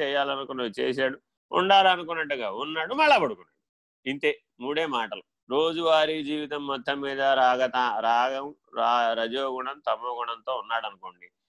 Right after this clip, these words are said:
తిరా-, తినాలనుకున్నవి తింటాడు, చేయాలనుకున్నవి చేస్తాడు, ఉండాలనుకున్నట్టుగా ఉంటాడు,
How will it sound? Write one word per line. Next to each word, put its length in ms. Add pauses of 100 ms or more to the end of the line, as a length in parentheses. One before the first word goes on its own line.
(260)
తిరా-, 460
తినాలనుకున్నవి 880
తింటాడు, 680 (520)
చేయాలనుకున్నవి 920 (120)
చేస్తాడు, 600 (320)
ఉండాలనుకున్నట్టుగా 1160 (100)
ఉంటాడు, 540